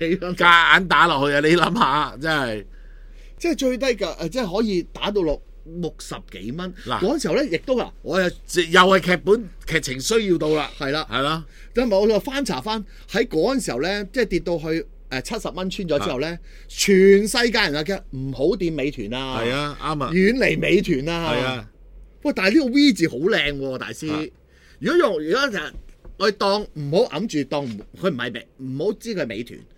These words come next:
Speaker 1: 當係睇一隻普通嘅股份，佢咁嘅升勢上嚟，一個咁靚嘅 V 字，係咪佢繼續我要上返百二啊，或者係，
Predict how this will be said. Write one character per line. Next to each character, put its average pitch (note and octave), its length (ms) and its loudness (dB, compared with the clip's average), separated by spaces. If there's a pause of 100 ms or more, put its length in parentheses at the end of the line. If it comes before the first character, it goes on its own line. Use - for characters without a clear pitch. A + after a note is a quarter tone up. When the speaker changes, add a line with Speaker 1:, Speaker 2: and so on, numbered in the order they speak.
(340)
Speaker 1:
當 A3 240 -4
係 D#3 100 -2
睇 F3 240 -2
一 A3+ 60 -2
隻 F3+ 80 -6
普 B2+ 260 -8
通 G#3 140 -6
嘅 E3+ 100 -6
股 C3 140 -10
份， C#3 180 -10 (480)
佢 G3 160 2
咁 - 220 -8
嘅 G#3+ 100 0
升 A3 240 -4
勢 C#3+ 160 -4
上 B2 220 -8
嚟， G2 60 -8
一 C#3 60 -6
個 F3+ 160 -6
咁 C#3+ 220 -8 (180)
靚 D#3 260 -2
嘅 D#3 100 -6
V F#3 240 -8
字， G2+ 240 -12 (500)
係 E3 180 -4
咪 E3+ 120 -2 (220)
佢 F#3 160 0
繼 F#3+ 160 -4
續 E3+ 140 -4
我 D#3+ 100 -4
要 F#3 60 -2
上 D3+ 180 -6
返 G#3+ 140 -6
百 D3 120 -8
二 C3+ 340 -6
啊， C#3 160 -4
或 B2 100 -8
者 E3 140 -10
係， C#3+ 160 -6